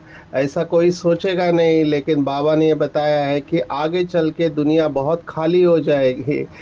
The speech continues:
जो इस समय आठ सौ करोड़ के ऊपर पहुंच गए हैं, उस समय देखो कहाँ आठ सौ करोड़, कहाँ नौ लाख,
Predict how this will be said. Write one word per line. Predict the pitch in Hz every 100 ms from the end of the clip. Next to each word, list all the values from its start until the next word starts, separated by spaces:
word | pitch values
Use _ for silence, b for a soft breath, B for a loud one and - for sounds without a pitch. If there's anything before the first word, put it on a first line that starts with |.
| B B B -
जो |
इस | 156 160 156
समय | 185 165 170
आठ | 160 156
सौ | - 180
करोड़ | 170 160 165
के | 160 170
ऊपर | 160 160 175 170
पहुंच | 165 151 156 160
गए | 165 156
हैं, | 143 131 131 123 120 - - B B B B
उस | 147 165 -
समय | 185 175 175 170
देखो | 160 160 - 180
कहाँ | - 156 180 180
आठ | 160
सौ | - 180
करोड़, | 175 170 160
कहाँ | 156 147 160
नौ | 156 151 156
लाख, | 151 143